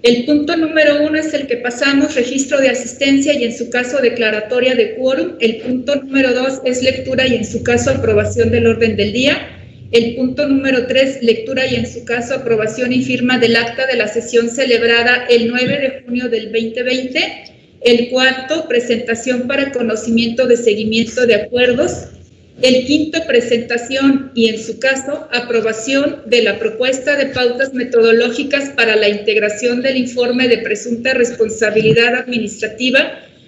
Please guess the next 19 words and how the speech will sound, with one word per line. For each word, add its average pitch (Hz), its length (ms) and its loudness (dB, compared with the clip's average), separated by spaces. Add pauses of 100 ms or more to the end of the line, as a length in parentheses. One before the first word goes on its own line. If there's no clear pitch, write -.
(240)
para 277 240 4
la 294 100 0
integración 269 800 -2
del 254 140 0
informe, 254 960 0 (640)
perdón, 233 300 2
de - 40 2
presuntas 254 400 2
responsabilidades 240 600 0
administrativas 254 840 -4
aprobadas 262 680 0
por 254 200 -4
la 254 160 -2
Comisión 240 460 0
Ejecutiva 254 720 0
como 247 220 0
mecanismo 240 580 0
de 220 140 2
coordinación. 202 720 -2